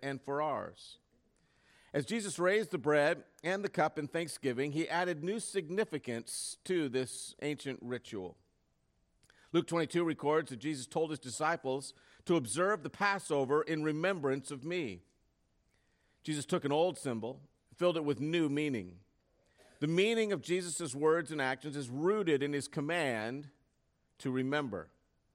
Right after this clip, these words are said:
As today's disciples, we observe the Lord's Supper in remembrance of Christ. Some congregations refer to this ordinance as the memorial supper,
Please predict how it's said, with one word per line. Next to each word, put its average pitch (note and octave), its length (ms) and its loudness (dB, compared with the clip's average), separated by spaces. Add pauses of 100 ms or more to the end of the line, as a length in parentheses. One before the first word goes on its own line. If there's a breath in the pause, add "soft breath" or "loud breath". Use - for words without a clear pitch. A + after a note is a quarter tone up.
(440 soft breath)
As D#3 160 2
today's F#3+ 400 2
disciples, D#3 720 0 (260)
we E3 220 4
observe E3+ 460 0
the E3+ 80 2
Lord's F#3 260 4
Supper E3+ 300 2
in D3+ 80 4
remembrance D#3+ 560 2
of C#3 100 -8
Christ. D#3 520 0
Some G3 320 0
congregations E3 680 -2
refer D#3+ 380 0
to D#3+ 80 -2
this D3+ 220 -4
ordinance D#3 440 0
as D#3+ 420 2 (280 soft breath)
the D#3+ 80 4
memorial D#3 640 4
supper, B2 480 -2